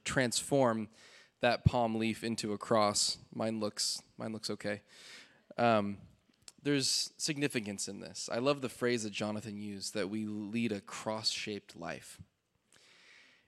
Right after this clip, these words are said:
And as we transform our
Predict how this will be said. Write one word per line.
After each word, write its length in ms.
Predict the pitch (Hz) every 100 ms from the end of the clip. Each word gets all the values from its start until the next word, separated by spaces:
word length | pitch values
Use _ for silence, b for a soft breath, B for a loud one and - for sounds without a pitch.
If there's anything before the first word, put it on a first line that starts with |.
| _
And 160 | 120 123
as 160 | 156
we 220 | 143 127 113
transform 1120 | - 147 139 117 - - 180 143 107 104 110 - _ _ -
our 520 | 123 127 117 101 104